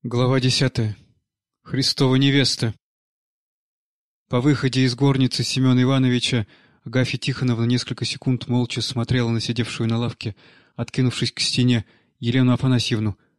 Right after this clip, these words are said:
и вдруг дико, неистово захохотала. Алёнушка вздрогнула и с видимым усилием широко открыла на свою старую няньку удивлённые глаза. «Что с тобой, Агафьюшка?»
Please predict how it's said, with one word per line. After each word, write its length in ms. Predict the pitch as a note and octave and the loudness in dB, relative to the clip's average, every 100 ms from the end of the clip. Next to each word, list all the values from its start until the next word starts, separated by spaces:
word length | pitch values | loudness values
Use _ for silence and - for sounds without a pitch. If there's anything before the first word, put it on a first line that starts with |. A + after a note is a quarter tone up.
| _ _ _ | _ _ _
и 80 | B2+ | 0
вдруг 260 | B2 C#3+ B2+ | 4 4 4
дико, 400 | B2+ C#3+ C#3 A2+ _ _ | 2 4 2 0 _ _
неистово 520 | B2 C#3+ C#3+ - B2+ | 4 6 4 4 2
захохотала. 680 | B2+ C3+ - C#3+ C#3 B2 G#2 - _ _ _ _ _ _ _ _ - | 2 -2 -2 0 2 2 0 -4 _ _ _ _ _ _ _ _ -4
Алёнушка 460 | A#2 B2 A#2 - | 2 2 2 -2
вздрогнула 600 | A2 A#2 C3 A2+ A#2 G#2+ - _ _ | -4 0 0 2 0 0 -6 _ _
и 80 | A2 | -8
с 100 | - | -4
видимым 360 | B2+ A#2+ A#2+ A#2+ | 0 2 4 4
усилием 500 | A#2 C3 B2 A2 - - | 2 2 2 0 -2 -12
широко 380 | - B2 - C3 | -4 -2 0 0
открыла 380 | - C3+ C3 | 0 0 2
на 140 | A#2+ A#2 | 2 0
свою 260 | - B2 | 2 0
старую 340 | A#2 - B2 B2 | 0 0 0 2
няньку 320 | B2+ A#2+ B2 | 2 2 0
удивлённые 560 | A#2 A#2 A#2+ A#2+ A#2+ A#2 | 0 0 2 2 2 2
глаза. 420 | A#2+ A#2 A#2 G2 _ _ _ _ _ _ _ _ _ _ _ _ | 0 0 -2 -4 _ _ _ _ _ _ _ _ _ _ _ _
«Что 300 | - - D3+ | -4 2 2
с 80 | - | 2
тобой, 400 | D3+ C#3 A2 - _ | 2 4 2 -4 _
Агафьюшка?» 680 | B2+ C3 C#3+ B2+ - B2 | -2 0 2 0 -2 -4